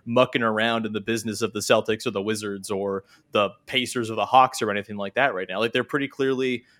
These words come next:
a better team than that, than those teams are at this current moment. And it's because of how <laughs> well Siakam and Fred have played,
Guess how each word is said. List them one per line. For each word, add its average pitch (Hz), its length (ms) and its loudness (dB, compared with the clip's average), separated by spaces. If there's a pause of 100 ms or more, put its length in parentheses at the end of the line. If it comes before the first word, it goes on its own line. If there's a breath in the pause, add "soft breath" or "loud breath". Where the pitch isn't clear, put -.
(140 soft breath)
a 120 80 2
better 117 240 4
team 214 220 0
than 107 140 -2
that, 95 300 0
than 113 120 -6
those 107 180 -6
teams 101 260 -10
are 101 280 0
at 101 180 2
this 101 120 -8
current 104 220 -4
moment. 113 300 -4
And 98 120 -6
it's 98 100 -10
because 120 360 0
of 120 120 4
how 131 160 6
<laughs> 147 40 4
well 156 260 8
Siakam 131 720 4
and 110 380 -4
Fred 120 180 2
have 113 120 -4
played, 175 400 6